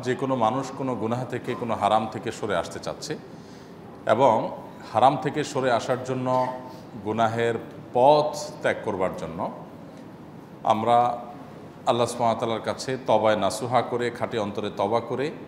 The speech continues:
ভবিষ্যতে আর সে গুনাহ করব না, এই মর্মে প্রতিজ্ঞা করা দরকার। যে মেয়ে কারোর সাথে বিবাহ বহির্ভূত হারাম সম্পর্কে জড়িয়েছিল, সে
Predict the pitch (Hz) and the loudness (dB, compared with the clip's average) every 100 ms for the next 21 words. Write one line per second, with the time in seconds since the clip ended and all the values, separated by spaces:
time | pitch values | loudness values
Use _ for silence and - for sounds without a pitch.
0 | - - - - - 120 143 147 156 160 | -16 -16 -16 -16 -6 0 0 2 2 4
1 | 151 - 147 120 117 123 123 135 123 147 | 2 2 -2 0 0 0 0 0 2 4
2 | 113 110 123 120 120 120 113 120 113 98 | 4 2 0 0 0 -2 -4 -6 -6 -4
3 | 95 - 87 78 - 67 - - - - | -4 -2 -4 -4 -8 -12 -12 -16 -18 -16
4 | - - - - - - - - - - | -18 -18 -18 -18 -18 -18 -16 -16 -18 -16
5 | - - 113 135 151 160 135 160 - - | -16 -12 0 2 6 6 4 0 -4 -12
6 | - - - - - - - - - - | -16 -16 -16 -18 -18 -18 -18 -18 -4 4
7 | 123 143 - 143 131 123 143 135 135 135 | 6 6 2 0 2 6 6 6 4 2
8 | 131 120 120 117 117 113 110 113 - 127 | 2 4 6 4 2 0 2 0 0 0
9 | 107 120 156 147 120 92 107 - - - | 2 4 4 2 0 0 0 0 -8 -12
10 | - 135 139 | -4 0 0